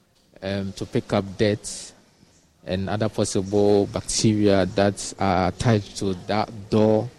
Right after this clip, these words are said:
handle. There's no handle door there, but that's where users touch to open, um, this particular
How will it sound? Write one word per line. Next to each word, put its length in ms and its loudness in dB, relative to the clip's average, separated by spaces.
handle. 500 -4
There's 440 -4
no 240 2
handle 320 4
door 220 2
there, 140 -2
but 260 -2
that's 420 0
where 220 2
users 720 -2
touch 320 -6
to 180 -4
open, 540 0
um, 340 -2
this 200 -2
particular 600 2